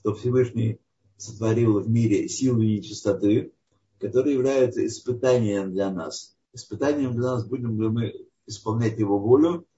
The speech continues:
или мы будем делать то, что мы сами с вами хотим, вот, придумывать, так сказать, правильные пути жития, но они всегда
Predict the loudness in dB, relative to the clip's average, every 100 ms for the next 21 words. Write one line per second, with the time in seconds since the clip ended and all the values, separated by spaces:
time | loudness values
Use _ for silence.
0 | _ _ 0 2 2 0 -4 -4 -2 -2
1 | 2 0 0 -2 -2 -2 -6 -4 -2 -2
2 | -2 -2 -2 -4 -6 0 0 -2 -10 _
3 | _ _ _ -2 0 -2 -8 -10 -4 -2
4 | 0 0 -2 -2 -4 -6 -6 -6 -6 0
5 | 2 4 4 6 4 4 0 2 4 4
6 | 2 -4 -4 0 4 6 6 2 -6 _
7 | _ _ 2 6 6 6 4 2 2 -2
8 | -6 0 6 6 6 2